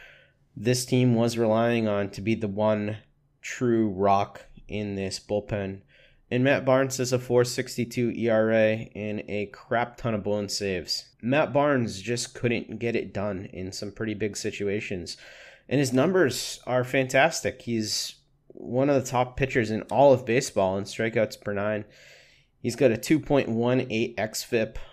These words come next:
um, which is elite. But Matt Barnes has been prone to the home run and prone to getting blown up in spots where, you know, someone with his job title cannot get blown up. Uh, he's been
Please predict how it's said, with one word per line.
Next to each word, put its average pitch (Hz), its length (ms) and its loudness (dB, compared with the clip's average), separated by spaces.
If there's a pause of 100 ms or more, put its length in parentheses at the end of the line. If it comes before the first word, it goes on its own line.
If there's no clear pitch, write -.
(120)
um, 98 360 -4
which 101 180 -6
is - 240 -8
elite. 107 540 -4 (1400)
But 113 180 0
Matt 117 260 -2
Barnes 123 380 0
has 101 220 -2
been 104 460 -4 (300)
prone 110 500 -4
to 104 440 -6 (140)
the 104 120 -4
home 110 280 0
run 117 400 -2
and 95 460 -6
prone 113 260 -2
to 120 100 -10
getting 107 260 -4
blown 101 280 -4
up 104 240 -6
in 101 160 -8
spots 104 540 -4
where, 101 320 -2 (840)
you 110 100 -6
know, 98 120 -4
someone 117 400 -2
with 104 100 -4
his 113 220 -2
job 107 320 0
title 92 400 -2 (220)
cannot 101 380 -4
get - 220 -10
blown 104 220 -4
up. - 280 -2 (400)
Uh, 82 220 -12
he's 98 240 -10
been 98 400 -6